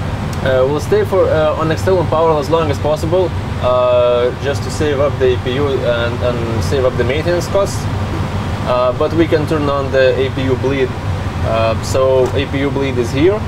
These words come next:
Uh, we can pump air into the cabin. Turn it on. And then in the bleed page, we see that A P U is connected into the system,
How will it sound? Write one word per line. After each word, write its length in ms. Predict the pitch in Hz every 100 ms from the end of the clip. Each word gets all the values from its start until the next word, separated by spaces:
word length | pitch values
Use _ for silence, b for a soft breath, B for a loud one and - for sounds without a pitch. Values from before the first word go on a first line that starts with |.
| - - - - - -
Uh, 240 | 113 117 117
we 100 | 135
can 180 | 156 131
pump 200 | 151 139 123
air 320 | 135 139 135
into 300 | 135 135 -
the 80 | 127
cabin. 340 | 143 127 113 - - - - - - - - - - - -
Turn 140 | 143 135
it 180 | 131 147
on. 200 | 156 214 - - - - - - - - - - - - - - - - - - - - - - - - - - - - - - - - - - - - - - - - - - - - - -
And 160 | 104 127
then 220 | 156 160 151
in 140 | 160 151
the 60 |
bleed 280 | 147 170 190 -
page, 400 | 170 170 156 - - - - - -
we 80 | 139
see 220 | 131 185
that 180 | 175 214 -
A 140 | 170 170
P 100 | 165
U 120 | 165
is 160 | 160 160
connected 360 | 160 170 156 139
into 180 | 165 165
the 140 | 147
system, 400 | - 160 151 190